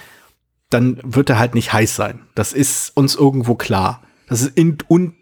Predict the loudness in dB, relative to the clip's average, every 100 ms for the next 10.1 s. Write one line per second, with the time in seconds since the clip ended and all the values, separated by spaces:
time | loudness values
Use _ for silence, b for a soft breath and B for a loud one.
0 | 2 2 4 2 4 2 2 0 0 -2
1 | 2 0 0 -6 -10 -14 -16 -6 -2 -2
2 | 2 2 4 2 2 2 2 0 -2 0
3 | -2 -2 b b b b _ _ _ _
4 | 2 4 4 2 0 -2 -4 -4 -4 -8
5 | -6 -4 0 0 4 2 2 -2 0 -2
6 | -2 -2 -4 -2 -4 0 0 2 2 0
7 | B B -2 2 2 2 0 -2 2 0
8 | 2 2 2 2 0 -2 B B B B
9 | B B B B _ 2 4 6 4 0